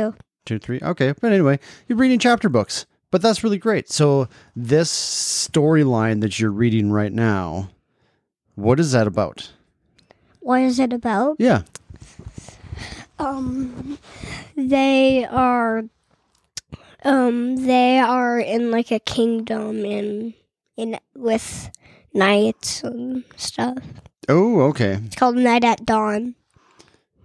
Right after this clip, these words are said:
Speaker 2: Mad at Dawn?
Speaker 1: Night at Dawn.
Speaker 2: Night at Dawn.
Speaker 1: It's,
Speaker 2: Interesting.
Speaker 1: that's this chapter.
Speaker 2: It's a little play on words there. That's, that's funky. But this is
Speaker 1: Wow.
Speaker 2: where, like, are you finding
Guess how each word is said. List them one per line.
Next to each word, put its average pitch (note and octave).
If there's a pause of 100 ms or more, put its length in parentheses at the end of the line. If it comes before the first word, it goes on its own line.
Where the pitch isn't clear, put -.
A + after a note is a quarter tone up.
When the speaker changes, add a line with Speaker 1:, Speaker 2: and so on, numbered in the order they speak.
(500)
Speaker 2:
Mad A2
at A2+
Dawn? A2+ (300)
Speaker 1:
Night A#3+
at A#3
Dawn. A#3
Speaker 2:
Night A2+
at -
Dawn. F2+ (360)
Speaker 1:
It's, A2+
Speaker 2:
Interesting. -
Speaker 1:
that's B3
this C4
chapter. A#3 (200)
Speaker 2:
It's -
a A2+
little G2
play G2+
on F#2
words F#2
there. G2 (160)
That's, A2
that's G#2
funky. A2+ (760)
But F3
this G#3
is A3
Speaker 1:
Wow. F#3+
Speaker 2:
where, E3+
like, D#3
are D3+
you D3+
finding D3